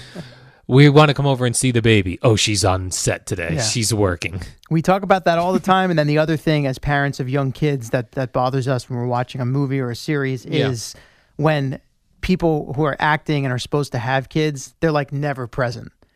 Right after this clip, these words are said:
Speaker 2: You know, they have all the time in the world to do all, and I'm always just like, "Where are their kids? Who's watching their kids?" And I'm
Speaker 1: Right.
Speaker 2: not talking about grade school ki-, I'm talking about,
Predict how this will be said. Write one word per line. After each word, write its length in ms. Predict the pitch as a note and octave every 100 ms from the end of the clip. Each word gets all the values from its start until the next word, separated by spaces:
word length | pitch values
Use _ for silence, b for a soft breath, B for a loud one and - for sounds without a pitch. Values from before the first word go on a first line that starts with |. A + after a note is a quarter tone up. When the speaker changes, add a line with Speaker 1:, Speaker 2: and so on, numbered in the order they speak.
| _ _
Speaker 2:
You 60 | D#3+
know, 80 | D#3+
they 100 | D#3+
have 120 | E3
all 240 | F3+ F#3+
the 80 | F3
time 300 | - E3 E3
in 80 | D3+
the 80 | C#3+
world 320 | C#3+ D3 C#3
to 80 | C3+
do 180 | C#3+ C#3+
all, 100 | D3
and 80 |
I'm 80 | D3+
always 180 | E3 E3
just 120 | -
like, 200 | E3+ C#3+ - _ _
"Where 240 | C3 F3+
are 60 | G3+
their 120 | G3+
kids? 380 | - G3+ D3 -
Who's 280 | - F#3+ A3
watching 400 | F3+ F#3 F#3 F3
their 160 | E3 D#3
kids?" 500 | - F3 G#2+ - -
And 80 | C3+
I'm 60 | F3+
Speaker 1:
Right. 80 | G3+
Speaker 2:
not 160 | A#3+
talking 320 | G#3+ G#3 F#3
about 300 | E3+ D#3 C#3+
grade 320 | B2 C#3 D#3 C#3+
school 280 | - F3
ki-, 100 | E3 F3+
I'm 100 | D3+
talking 320 | F3+ D#3 D3+
about, 360 | C3+ C3 B2